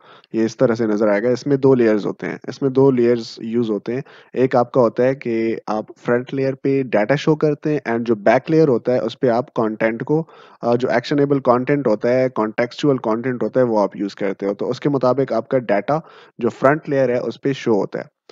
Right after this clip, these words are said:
So यही बताना था। बाकी जो हमारा सारा काम है, वो इस जगह पे है कि हमने कैसे इसको डिजाइन करना है and कैसे यहाँ पे डेटा शो करना है। So आपका जो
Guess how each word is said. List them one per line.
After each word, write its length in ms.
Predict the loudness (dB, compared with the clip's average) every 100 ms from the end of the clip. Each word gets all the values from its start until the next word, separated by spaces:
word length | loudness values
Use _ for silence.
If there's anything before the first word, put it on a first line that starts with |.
| _ _
So 320 | -4 -2 -2 -2
यही 260 | -2 0
बताना 360 | 0 0 -4 -2
था। 140 | -2
बाकी 340 | 0 0 0 -2
जो 140 | -2
हमारा 280 | -2 -2 -2
सारा 240 | -2 -2
काम 220 | 0 0
है, 60 | 2
वो 160 | 0 0
इस 180 | -6 -6
जगह 220 | -4 -4
पे 120 | -4
है 160 | -4 -4
कि 140 | -4
हमने 280 | -6 -4 -6
कैसे 320 | -4 -4 -4
इसको 180 | -4 -4
डिजाइन 380 | -4 -2 -4 -4
करना 300 | -6 -6 -4
है 200 | -4 -6
and 120 | -6
कैसे 340 | -6 -4 -4 -4 -10 -20 -12 -4
यहाँ 140 | -2
पे 120 | -2
डेटा 280 | 0 2 0
शो 200 | -2 -4
करना 280 | -4 -6 -6
है। 80 | -10 -16 -16 0
So 80 | 4
आपका 260 | 4 4
जो 380 | 6 6 6